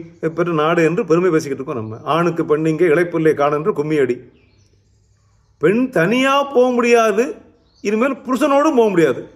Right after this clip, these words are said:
அப்பாவை கூட்டும் போக முடியாது, அண்ணனை கூட்டும் போக முடியாது. ஏன்னா அண்ணன் ஒரு ஆள் தானே போவான், புருஷன் ஒரு ஆள் போவான், நாலு பேர் இருந்து அடிச்சா என்ன செய்வான்? அப்போ பெண் வந்து ஒரு சொத்து,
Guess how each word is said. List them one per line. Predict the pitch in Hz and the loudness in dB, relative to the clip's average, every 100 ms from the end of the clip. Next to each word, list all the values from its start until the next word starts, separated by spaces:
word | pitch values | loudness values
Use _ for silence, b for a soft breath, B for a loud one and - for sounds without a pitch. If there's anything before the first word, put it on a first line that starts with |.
| _ _ _ _ _ _ | _ _ _ _ _ _
அப்பாவை | - 160 269 262 | -6 -2 2 2
கூட்டும் | 247 226 311 | 2 0 0
போக | 247 | 2
முடியாது, | 208 180 147 - - _ _ _ _ | 4 2 2 -4 -18 _ _ _ _
அண்ணனை | - 220 269 | -4 0 0
கூட்டும் | 247 254 254 | -2 -2 2
போக | 233 | 2
முடியாது. | 202 190 156 | 4 4 4
ஏன்னா | 190 226 | 0 0
அண்ணன் | 226 233 254 | 0 0 2
ஒரு | 233 | 2
ஆள் | 262 | 2
தானே | 254 254 | 0 0
போவான், | 208 202 208 175 - - b b b _ | 0 2 0 -2 -8 -20 b b b _
புருஷன் | 233 247 254 | -4 0 2
ஒரு | 226 | 4
ஆள் | 262 | 2
போவான், | 220 220 214 | 2 2 2
நாலு | 180 208 240 | 2 2 2
பேர் | 254 | 2
இருந்து | 240 | 2
அடிச்சா | 208 240 | 2 2
என்ன | 208 | 0
செய்வான்? | 208 185 180 160 - _ _ _ _ _ | 2 2 2 -2 -10 _ _ _ _ _
அப்போ | - 170 233 | -8 -2 -2
பெண் | 165 196 254 294 | 0 0 0 0
வந்து | 254 226 294 | 0 2 0
ஒரு | 254 214 | 0 0
சொத்து, | 220 226 226 285 190 | 2 0 0 -2 -2